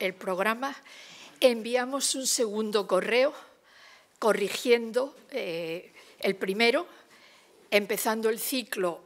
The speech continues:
una semana más tarde y ya sin esa conferencia. Pero con esa mala pata que a veces tienen los ordenadores,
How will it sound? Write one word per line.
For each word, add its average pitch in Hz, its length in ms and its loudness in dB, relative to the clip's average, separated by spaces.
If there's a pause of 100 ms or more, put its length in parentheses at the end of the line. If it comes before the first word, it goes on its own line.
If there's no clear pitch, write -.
una 226 220 -4
semana 214 380 -2
más 196 240 -2
tarde 240 480 0 (440)
y 185 140 -4
ya 202 320 2
sin 202 300 2
esa 196 240 0
conferencia. 175 720 -10 (480)
Pero 196 260 4
con 196 300 -2
esa 220 680 0
mala 220 440 -2
pata 185 300 -2
que 220 100 -12
a 202 40 -10
veces 208 320 -6
tienen 185 420 -4
los 208 220 0
ordenadores, 202 920 -2